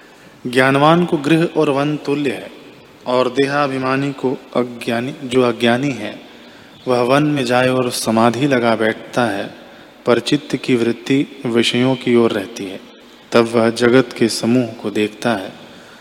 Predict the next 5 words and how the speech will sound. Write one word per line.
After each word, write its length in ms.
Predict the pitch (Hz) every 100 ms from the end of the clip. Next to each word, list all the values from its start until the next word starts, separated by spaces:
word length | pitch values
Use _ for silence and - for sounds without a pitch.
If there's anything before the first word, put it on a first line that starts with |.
| - -
अथवा 460 | 123 - 123 107 151 - - - -
सुषुप्ति 760 | - 165 151 170 160 - 208 196
से, 260 | - 143 -
सुषुप्ति 600 | - 151 165 - - 190
में 320 | 135 113